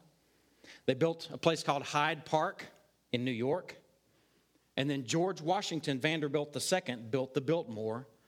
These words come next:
between the eighteen eighties and the eighteen nineties. It took a period of time to build it.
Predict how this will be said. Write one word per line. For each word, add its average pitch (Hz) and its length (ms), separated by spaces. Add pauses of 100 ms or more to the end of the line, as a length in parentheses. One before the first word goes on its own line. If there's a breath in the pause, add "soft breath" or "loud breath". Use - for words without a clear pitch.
(140 soft breath)
between 131 300
the 123 100
eighteen 139 640
eighties 151 460
and 131 180
the 120 140
eighteen 120 400
nineties. 98 400
It 101 100
took 127 160
a 104 60
period 110 320
of 92 80
time 98 420 (300)
to 117 100
build 101 260
it. - 100